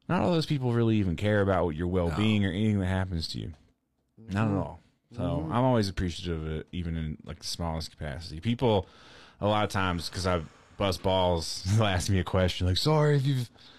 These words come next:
Speaker 1: sorry if you've said it in the vlog, bro. I haven't seen it lately."
Speaker 2: That's
Speaker 1: But
Speaker 2: amazing.
Speaker 1: and
Speaker 2: They
Speaker 1: then,
Speaker 2: know.
Speaker 1: yeah, they know I'm gonna, and I'm gonna clap.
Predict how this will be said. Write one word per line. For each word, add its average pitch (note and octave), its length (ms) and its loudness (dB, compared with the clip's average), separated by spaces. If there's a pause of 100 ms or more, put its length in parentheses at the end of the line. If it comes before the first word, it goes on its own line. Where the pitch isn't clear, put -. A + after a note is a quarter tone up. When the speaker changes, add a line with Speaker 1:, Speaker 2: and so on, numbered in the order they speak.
(140)
Speaker 1:
sorry E3 260 2
if C#3+ 80 0
you've C#3 120 -2
said D3+ 180 4
it D3 40 6
in C#3 60 2
the C3+ 80 0
vlog, C#3 320 -2
bro. C3 220 -2
I C3+ 100 2
haven't B2+ 200 0
seen B2 260 0
it G2+ 60 -2
lately." A2 420 -2 (180)
Speaker 2:
That's G2+ 300 -4
Speaker 1:
But F2+ 180 -2
Speaker 2:
amazing. A2 380 2 (200)
Speaker 1:
and E2+ 200 -8
Speaker 2:
They G2 60 -6
Speaker 1:
then, F#2+ 160 -2
Speaker 2:
know. F2+ 260 -2 (120)
Speaker 1:
yeah, D2 220 -10
they D#2 100 -8
know D#2 180 -10
I'm D#2 120 -8
gonna, D2 180 -10 (760)
and D#2+ 80 -4
I'm D2+ 80 -2
gonna C2+ 140 -6
clap. - 420 -4